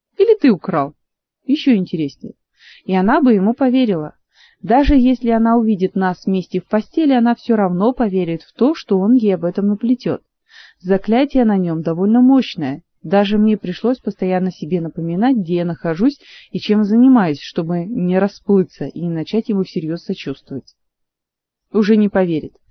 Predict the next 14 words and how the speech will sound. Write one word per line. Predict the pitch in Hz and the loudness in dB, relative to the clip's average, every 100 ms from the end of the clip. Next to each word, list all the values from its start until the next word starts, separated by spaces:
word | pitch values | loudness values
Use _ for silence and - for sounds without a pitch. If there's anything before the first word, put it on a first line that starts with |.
| - - - | -20 -20 -8
Ее | - 208 311 | -2 2 2
от | 294 | 2
этого | 277 269 | 2 2
заклинания | 240 247 247 240 233 | 0 2 2 4 2
оградили, | 220 226 226 180 165 156 | 2 0 0 0 -2 -4
теперь | 185 - 233 | -4 0 2
она | 233 226 | 2 2
не | 233 | 2
станет | - 247 254 214 | 0 2 2 0
подставлять | - _ 185 175 165 190 | -4 _ -4 -2 -2 -2
уши | 226 233 | -4 -4
под | 147 147 | -6 -8
всякий | - 160 180 | -8 -10 -8
бред. | 156 147 123 | -8 -6 -8